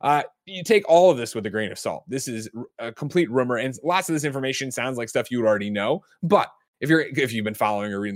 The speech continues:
the Wikipedia or keeping up with the articles, right? Here's what we got. Thirty minutes for the first episode. Anthony Mackie is named John Doe,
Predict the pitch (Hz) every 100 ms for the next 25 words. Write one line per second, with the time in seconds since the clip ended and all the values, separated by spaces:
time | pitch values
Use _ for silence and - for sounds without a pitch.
0 | 92 101 - 101 98 - 104 92 87 92
1 | 87 - 76 120 - _ _ _ _ _
2 | _ - - 180 165 147 123 85 - _
3 | _ _ _ _ - 196 214 196 196 -
4 | 175 156 131 113 95 98 90 _ _ _
5 | - 139 160 170 151 143 - 139 135 135
6 | 135 127 135 147 104 92